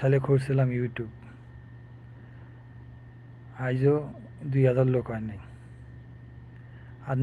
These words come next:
না হলেও আমার যায় আসে না। এই ব্যবসা করে খাওয়া যদি লাগতো, তাহলে কোনো ব্যাপার ছিল না, বাইরে হলো ন্যাংটা চিনি নিয়ে রাস হতাম, আল্লাহ মাফ করুক। এটা আমার কোনো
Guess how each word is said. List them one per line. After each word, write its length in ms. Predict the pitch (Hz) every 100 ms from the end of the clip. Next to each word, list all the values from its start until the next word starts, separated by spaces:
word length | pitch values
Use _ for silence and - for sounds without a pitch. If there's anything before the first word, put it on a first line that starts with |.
| 131
না 100 | 139 139
হলেও 240 | 139 143 147 135
আমার 180 | 135 131 135 135 131
যায় 160 | 123 113
আসে 160 | - 117
না। 60 | 107 - - - - - - - - 123
এই 60 | 127 127
ব্যবসা 260 | 131 135 147
করে 140 | 151 151 -
খাওয়া 180 | 143 143
যদি 120 | 131 135
লাগতো, 260 | 131 131 170 160 131 - - - - - - - - - - -
তাহলে 200 | - 135 135
কোনো 120 | 139 131
ব্যাপার 220 | 127 131 -
ছিল 120 | 127 120
না, 60 | 120
বাইরে 140 | 113 110
হলো 140 | 107 110
ন্যাংটা 260 | 127 127 127
চিনি 160 | - 127 123
নিয়ে 100 | 123
রাস 120 | 117 -
হতাম, 240 | 104 110 104 - - - - - - - - - - - -
আল্লাহ 180 | 123 117
মাফ 160 | 117 107 -
করুক। 240 | 120 - - - - - - - - - - - - -
এটা 120 | 127 127
আমার 120 | 131
কোনো 100 | 127